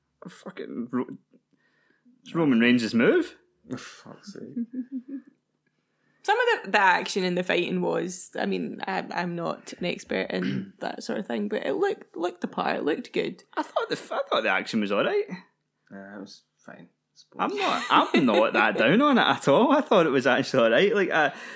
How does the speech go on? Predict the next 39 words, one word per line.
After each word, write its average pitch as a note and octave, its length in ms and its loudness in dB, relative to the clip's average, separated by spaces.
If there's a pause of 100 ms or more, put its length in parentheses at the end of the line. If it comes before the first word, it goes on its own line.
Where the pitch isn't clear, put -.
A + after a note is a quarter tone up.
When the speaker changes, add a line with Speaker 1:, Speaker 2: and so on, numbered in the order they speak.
(120)
Speaker 1:
I C3+ 80 6
did, D#3+ 400 2
I B2+ 120 0
thought C#3 300 2
it E3 40 0
was D#3 120 -2
funny A#2 260 2
at D2 60 -2
the G#2+ 40 0
beginning. G#2+ 400 2
See C3 180 -2
when C3+ 120 2
he A#2+ 80 2
goes G#2+ 420 -2
and A2 160 -6
he's G2+ 140 -6
over G#2 180 -4
to - 140 -10
that G2 180 -2
shady G2 380 -4
guy G2 320 0
trying A2+ 260 -4
to F#2 60 -4
buy, F#2+ 240 -2
like, G2+ 140 -4
a G2+ 40 -2
bit F#2+ 120 -2
of E2 100 -4
chocolate - 400 -4
and F#2 100 -8
stuff - 240 -6
like G2 300 -2 (160)
that. A2+ 40 -12
Speaker 2:
Aye, A2+ 220 -8
and G#2+ 140 -8
an G#2+ 80 -4
Speaker 1:
Eh. G2+ 120 2
Speaker 2:
orange. A#2+ 380 -6
Speaker 1:
<laughs> - 60 -2